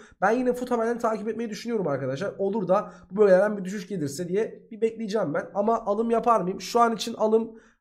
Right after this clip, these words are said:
aslında alım yapmak için uygun bir bölge değil şu anda Cent'te. Bence Cent baya baya bir uygun şu anda. Fibonacci'sinin iki kat üst segmentinde bulunuyor şu anda. Fiyatı baya bir düşük arkadaşlar.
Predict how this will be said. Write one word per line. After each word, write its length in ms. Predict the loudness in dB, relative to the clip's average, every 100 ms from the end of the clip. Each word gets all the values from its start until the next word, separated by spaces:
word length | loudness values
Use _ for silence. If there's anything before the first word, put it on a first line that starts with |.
| _
aslında 420 | 2 2 4 4
alım 240 | 6 6 8
yapmak 300 | 6 4 -4
için 160 | -2
uygun 280 | 0 0 4
bir 60 | 6
bölge 240 | 6 6
değil 120 | 0
şu 160 | 0 -2
anda 140 | 0
Cent'te. 420 | 0 -2 -2 -2 0
Bence 280 | 0 -2
Cent 340 | -2 -2 0 4
baya 340 | 6 6 6
baya 280 | 4 2 0
bir 60 | -2
uygun 300 | -4 -4 -4
şu 180 | -2
anda. 160 | -4 -4
Fibonacci'sinin 720 | -2 0 -2 -4 -6 -6 -6 -10 _ _
iki 180 | -14 -4
kat 220 | 0 0
üst 100 | 0
segmentinde 500 | -4 -2 -4 -6 -6
bulunuyor 240 | -6 -8 -10
şu 180 | -8 -8
anda. 400 | -6 -6 -8 -8
Fiyatı 440 | 0 0 0 -2
baya 280 | 2 2 2
bir 80 | -2
düşük 220 | -8 -8
arkadaşlar. 600 | -6 -6 -6 -6 -6